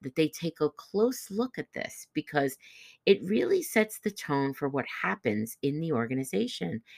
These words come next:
and within their teams. What they do then trickles down to the rest of the team and the rest of the leaders and managers within that organization. But it's an interesting conversation because when we talk about leadership values,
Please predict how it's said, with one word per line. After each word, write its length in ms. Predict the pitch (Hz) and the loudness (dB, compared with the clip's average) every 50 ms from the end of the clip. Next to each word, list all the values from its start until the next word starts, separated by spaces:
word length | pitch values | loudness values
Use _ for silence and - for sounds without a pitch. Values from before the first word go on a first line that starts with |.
| - - | -8 -2
and 140 | - 156 160 | -2 0 0
within 300 | 165 151 - 123 120 123 | 0 0 0 0 0 2
their 120 | 131 135 143 | 2 0 0
teams. 800 | - - - 202 208 214 196 - - - - - - - - - _ _ _ _ _ _ _ _ _ _ | -2 -2 0 2 2 2 2 2 -2 -4 -8 -12 -14 -16 -18 -20 _ _ _ _ _ _ _ _ _ _
What 220 | - 160 165 - - | -2 2 2 2 2
they 380 | - 139 147 170 180 226 285 285 | 0 2 4 6 6 6 6 6
do 340 | 220 160 147 135 131 131 135 | 6 8 8 8 8 8 6
then 240 | 143 156 156 151 | 6 4 4 4
trickles 500 | 147 - - 202 190 196 - 185 175 156 | 2 2 2 2 2 2 0 -4 -4 -4
down 440 | 147 160 151 147 143 143 151 151 147 - - | -4 -2 -2 -2 0 0 -2 -2 -4 -6 -8
to 60 | 190 | -4
the 160 | 180 208 202 | -2 0 0
rest 460 | 202 202 190 208 214 233 226 - - | 2 4 4 4 4 2 0 -2 -4
of 120 | - 180 151 | -4 -2 0
the 100 | 123 123 | 0 -2
team 540 | - - - 202 - 101 - - 185 180 - _ _ - - - - - - - - - | -2 -4 -6 -6 -6 -6 -6 -6 -6 -6 -8 _ _ -20 -20 -18 -18 -16 -18 -14 -8 -2
and 100 | 160 175 | 2 4
the 80 | 175 170 | 4 6
rest 380 | 170 196 202 220 220 - - | 6 6 6 6 4 0 -2
of 120 | 196 165 147 | -6 -4 -2
the 100 | 139 139 | -2 0
leaders 460 | 135 127 117 113 117 117 113 113 - - - | 2 2 2 2 2 2 0 0 -2 -6 -6
and 180 | 139 135 127 | -4 -2 0
managers 520 | 120 110 110 110 110 113 - 117 117 110 - | 0 0 0 0 -2 -2 -2 -4 -4 -4 -2
within 480 | 143 151 147 - - 170 175 185 175 | 0 -2 0 0 0 0 0 0 0
that 220 | 156 120 104 - - - _ _ _ _ _ _ _ _ _ _ | 0 2 0 0 -2 -4 _ _ _ _ _ _ _ _ _ _
organization. 880 | - 120 113 107 107 107 101 107 92 82 87 - - - - - - - _ _ _ _ _ _ _ _ - - - - - - - - - - _ | -2 0 0 0 0 -2 0 0 0 0 0 -2 -6 -10 -10 -12 -12 -16 _ _ _ _ _ _ _ _ -20 -20 -18 -18 -16 -16 -16 -16 -18 0 _
But 100 | - 202 | 8 8
it's 200 | 202 202 202 220 | 8 8 8 6
an 100 | 214 214 | 6 8
interesting 560 | 208 214 240 254 - 277 - - - 233 214 | 8 6 4 2 0 -4 -2 0 0 2 2
conversation 880 | 208 - - 185 180 170 175 175 - - 165 151 151 147 - - 123 117 | 0 0 0 0 0 0 -2 -4 0 2 2 2 2 0 -2 -4 -4 -2
because 340 | 117 127 131 - 143 139 151 | -2 -2 -2 -4 -6 -4 -2
when 120 | 151 147 | 0 0
we 100 | 151 147 | 0 0
talk 320 | - - - 196 208 - | 0 0 0 0 2 2
about 360 | - 226 208 190 180 - - - | 2 2 4 4 4 2 0 -2
leadership 600 | 151 165 170 170 156 151 147 - - 131 - - | -2 0 2 2 2 2 0 0 -2 -4 -4 -4
values, 1120 | - 120 135 143 139 143 156 180 185 175 - 101 - - - - - - - - - - | -8 -10 -8 -6 -4 -2 0 0 0 0 -2 -2 -4 -4 -4 -4 -6 -6 -10 -16 -18 -20